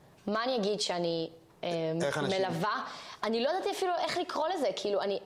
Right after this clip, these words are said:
Speaker 1: אני עושה גם את זה, ו-, וגם את זה, וגם את זה, וזה איזשהו בלנד כזה, שאני אפילו לא יודעת איך להגדיר אותו. ו-, ולקח לי זמן להשתחרר מהדמות שהלכה איתי כל השנים האלה.
Speaker 2: איך אנשים...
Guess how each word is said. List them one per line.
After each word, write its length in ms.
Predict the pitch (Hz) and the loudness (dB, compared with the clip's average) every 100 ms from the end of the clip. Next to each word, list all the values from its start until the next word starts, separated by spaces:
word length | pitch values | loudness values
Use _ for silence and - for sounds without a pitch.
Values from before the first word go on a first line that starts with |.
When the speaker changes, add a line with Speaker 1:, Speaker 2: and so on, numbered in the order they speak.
| - | -2
Speaker 1:
אני 160 | 202 | 0
עושה 220 | 190 - 285 | 0 0 0
גם 160 | 262 285 | 2 0
את 80 | 214 | 2
זה, 120 | 202 | 2
ו-, 360 | 190 180 170 - | 2 -2 -4 -2
וגם 320 | 175 180 196 | 0 0 0
את 80 | 233 | 0
זה, 140 | 196 190 | 0 0
וגם 280 | 175 180 190 | 0 -2 -2
את 60 | 190 | 0
זה, 80 | 180 | 0
וזה 200 | 170 175 | 0 0
איזשהו 460 | - 196 - 233 | 0 0 0 0
בלנד 460 | 165 196 196 254 311 330 | 0 2 2 2 0 -2
כזה, 260 | 359 226 | 0 0
שאני 180 | 190 180 | 0 -2
אפילו 260 | 175 220 233 | 0 0 2
לא 60 | |
יודעת 220 | 240 240 | 2 0
איך 120 | 247 247 | -2 0
להגדיר 420 | 196 185 175 233 | 0 2 2 2
אותו. 220 | 320 180 - - - - - | 0 -4 -8 -16 -16 -12 -4
ו-, 140 | 170 190 - - | 0 0 0 0
ולקח 600 | 190 175 185 180 185 233 | 0 2 2 2 0 0
לי 120 | 247 | 0
זמן 420 | 208 208 208 254 294 294 - - - | 2 0 0 0 0 -2 -6 -10 -2
להשתחרר 840 | 185 175 - 175 - 208 247 277 254 - - | 0 0 -2 -2 0 0 2 2 0 -6 -4
מהדמות 840 | 190 175 165 185 180 226 269 - - - - - - - - - | 0 0 0 0 2 0 0 -4 -16 -18 -20 -20 -20 -20 -20 -8
שהלכה 840 | - - 196 180 - 180 - 226 | -2 0 2 0 0 -2 0 -2
איתי 240 | 233 233 175 | -2 -2 -4
כל 200 | - 202 | -2 0
השנים 380 | 202 202 196 220 | 0 2 2 0
האלה. 240 | 185 139 110 - - - - - - - - | 0 -4 -8 -16 -20 -20 -20 -20 -20 -14 -6
Speaker 2:
איך 160 | 135 | -2
אנשים... 540 | 143 113 120 117 113 | -2 -2 -2 -4 -4